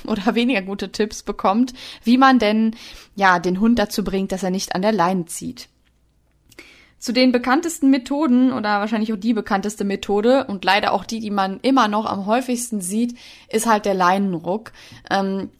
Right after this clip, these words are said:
wahrscheinlich sagt's einigen von euch auch schon was. Viele machen's aber auch, denke ich, sehr unbewusst.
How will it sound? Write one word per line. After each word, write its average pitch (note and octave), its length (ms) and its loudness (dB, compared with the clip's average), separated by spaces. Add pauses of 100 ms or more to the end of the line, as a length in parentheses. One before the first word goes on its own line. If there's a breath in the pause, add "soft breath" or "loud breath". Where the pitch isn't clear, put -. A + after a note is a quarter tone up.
(120)
wahrscheinlich G3+ 360 -4
sagt's B3 280 0
einigen B3 400 4
von A3+ 160 -4
euch A3 240 0
auch A3 100 2
schon G3+ 240 -4
was. G3 400 -2
Viele A3 460 2
machen's G#3+ 360 -2
aber G3 240 0
auch, F#3+ 200 -2
denke G#3 280 -4
ich, G3 140 -6
sehr F3+ 240 -4
unbewusst. C#4 800 0